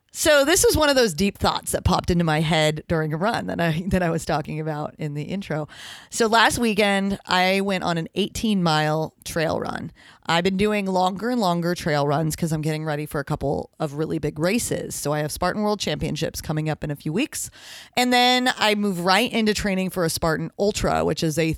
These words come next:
thirty mile obstacle race. Um, so two really big races, and I have to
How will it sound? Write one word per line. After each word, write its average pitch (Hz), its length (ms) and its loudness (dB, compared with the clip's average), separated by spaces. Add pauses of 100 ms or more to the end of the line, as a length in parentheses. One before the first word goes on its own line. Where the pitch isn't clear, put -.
(100)
thirty 262 280 0
mile 170 380 0
obstacle 156 720 -4
race. - 640 -6 (380)
Um, - 420 -2
so 175 240 0
two 320 380 0
really 254 260 2
big 196 220 2
races, 170 580 -2 (400)
and 180 120 -4
I 175 80 0
have 175 220 0
to 156 380 2